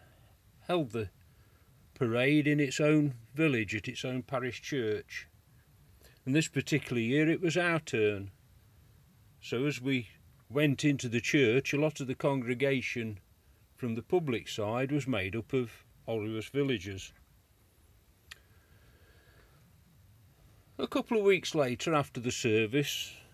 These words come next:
the group was approached by somebody from the congregation and said, uh, "I notice Hollywood Cubs was the only tr-, group there that hadn't got a flag to parade.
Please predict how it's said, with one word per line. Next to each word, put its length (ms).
the 260
group 280
was 160
approached 600
by 160
somebody 480
from 240
the 60
congregation 960
and 220
said, 480
uh, 180
"I 100
notice 380
Hollywood 520
Cubs 400
was 200
the 160
only 240
tr-, 220
group 600
there 480
that 160
hadn't 320
got 220
a 40
flag 460
to 100
parade. 600